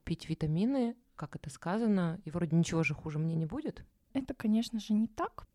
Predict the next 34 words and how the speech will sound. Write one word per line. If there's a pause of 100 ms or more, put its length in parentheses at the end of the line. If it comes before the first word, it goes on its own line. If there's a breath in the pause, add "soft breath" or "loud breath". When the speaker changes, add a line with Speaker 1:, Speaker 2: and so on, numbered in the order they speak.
Speaker 2:
Во-первых, (340)
вопрос (460)
о
том,
как
проверить,
есть
у
тебя
гиповитаминоз
или
нет. (100)
Очень
многие,
да,
считают,
что
нужно
пойти,
например,
сдать
кровь
на
все
витамины, (360)
Speaker 1:
Да,
Speaker 2:
которые
Speaker 1:
и
витамин
Speaker 2:
есть.
Speaker 1:
D
обязательно. (300)
Speaker 2:
Да. (380)
Ну,